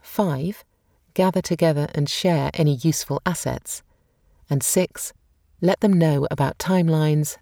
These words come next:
and possibly deliverables. So a great way to start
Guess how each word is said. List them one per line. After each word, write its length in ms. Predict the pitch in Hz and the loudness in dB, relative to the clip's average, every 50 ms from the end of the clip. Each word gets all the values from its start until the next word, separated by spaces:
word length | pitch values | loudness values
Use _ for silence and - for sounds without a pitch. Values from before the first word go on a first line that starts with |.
| _ - | _ -2
and 160 | 151 135 - | -2 -2 -2
possibly 640 | - - 220 - - 147 - 127 117 117 123 120 _ _ - | -4 -4 -4 -2 -4 -4 -2 -2 -2 -2 -4 -8 _ _ -2
deliverables. 760 | - 160 151 151 120 131 127 - 123 120 120 117 - - - _ _ _ _ _ _ _ _ _ _ _ _ - - | 0 2 2 2 2 0 -2 -2 -2 -4 -4 -6 -8 -12 -14 _ _ _ _ _ _ _ _ _ _ _ _ -18 -10
So 240 | - - - 185 - | -2 2 2 2 2
a 60 | - 160 | 2 0
great 380 | - 190 180 214 214 233 - - | 2 4 4 4 4 2 0 -2
way 120 | 151 139 | -2 -2
to 120 | - - | -2 -6
start 480 | - - - 135 117 113 - - - - | -6 -4 -2 -2 -2 -4 -6 -10 -12 -16